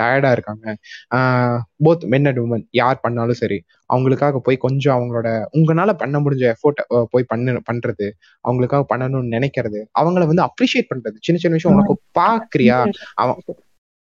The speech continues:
Speaker 1: ஆ, பாக்குறியா? அவ, அவ, அவ ரொம்ப அழகா இருக்கான்னு ஃபீல் பண்றாளா? சொல்லு, you are, you are looking so beautiful" அப்படின்னு சொல்லி ஒரு வார்த்தை சொல்லு. அது அவ்வளவு தூரம் அவளை இம்ப்ரெஸ் பண்ணும்.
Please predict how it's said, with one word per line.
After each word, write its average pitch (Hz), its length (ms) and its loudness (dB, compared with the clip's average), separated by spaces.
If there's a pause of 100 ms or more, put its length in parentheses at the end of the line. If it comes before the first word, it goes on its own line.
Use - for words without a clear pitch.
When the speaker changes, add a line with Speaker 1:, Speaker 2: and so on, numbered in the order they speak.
Speaker 1:
ஆ, 120 340 -4
பாக்குறியா? 123 640 0
அவ, 123 340 2
அவ, 117 260 2
அவ 120 220 2
ரொம்ப 151 260 0
அழகா 147 240 2
இருக்கான்னு 131 300 -6
ஃபீல் 123 220 -10
பண்றாளா? 110 200 -12
சொல்லு, 185 460 0
you 113 180 -6
are, 113 300 -8 (160)
you 143 40 2
are 131 100 0
looking 175 220 -12
so - 240 -2 (240)
beautiful" 208 400 4
அப்படின்னு 165 180 2
சொல்லி 175 200 2
ஒரு 147 120 6
வார்த்தை 147 320 -2
சொல்லு. 127 300 -2 (240)
அது 127 160 0
அவ்வளவு 135 500 2
தூரம் 214 180 4
அவளை 147 180 2
இம்ப்ரெஸ் 135 280 -2
பண்ணும். 104 220 -8